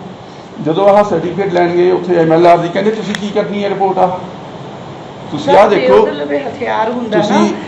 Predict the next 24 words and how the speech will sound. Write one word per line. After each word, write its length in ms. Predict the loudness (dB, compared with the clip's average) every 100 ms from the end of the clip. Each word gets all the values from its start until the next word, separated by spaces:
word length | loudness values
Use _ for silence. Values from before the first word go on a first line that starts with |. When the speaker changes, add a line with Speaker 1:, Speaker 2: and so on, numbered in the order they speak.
| -12 -4
Speaker 2:
ਫਿਰ 160 | -2 0
ਉਹ 60 |
ਮਿਰਚਾਂ 440 | 0 -2 -2 0 0
ਨਹੀਂ 140 | 0
ਸੀ 100 | 0
ਲੈ 180 | 2 2
ਕੇ 120 | 0
ਆਉਂਦਾ। 180 | -2 -2
ਕਹਿੰਦੇ 320 | -2 -2 -2
ਨੇ 80 | -2
ਵੀ 100 | -2
ਬੱਚੇ 440 | -4 -6 0 0
ਨੂੰ 120 | 2 0
ਜਦੋਂ 220 | 0 0 -4 -8 -4
ਚੱਕਣ 340 | -4 -2 -2 0
ਆਏ 220 | 2 2
ਹੈਗਾ 360 | 2 2 2
ਘਰੋਂ 120 | 4 2
ਵੀ 120 | 0
ਮਿਰਚਾਂ 420 | -2 -4 -4 -2
ਮਿਲੀਆਂ 400 | -2 -2 -2 -2
ਨੇ, 100 | -2
ਚਾਕੂ 460 | -2 -2 -2 -4 -4
ਮਿਲਿਆ, 320 | 0 0